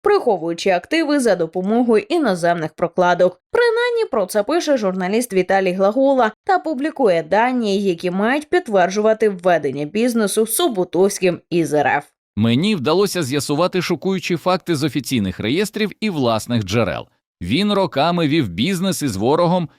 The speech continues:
Speaker 2: і ховав активи через іноземні прокладки,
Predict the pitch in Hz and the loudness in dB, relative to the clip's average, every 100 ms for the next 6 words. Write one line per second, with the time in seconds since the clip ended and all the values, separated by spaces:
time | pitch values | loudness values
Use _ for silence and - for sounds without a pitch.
0 | _ 175 170 - 110 95 92 - 101 - | _ -2 -2 0 0 0 -2 -4 -6 -6
1 | - 185 208 208 - 196 196 156 - 214 | -4 -2 0 -2 0 0 0 -2 -4 -2
2 | 208 170 101 104 107 113 - 107 101 78 | 0 0 0 0 0 0 0 -2 -2 -4
3 | 62 - | -6 -12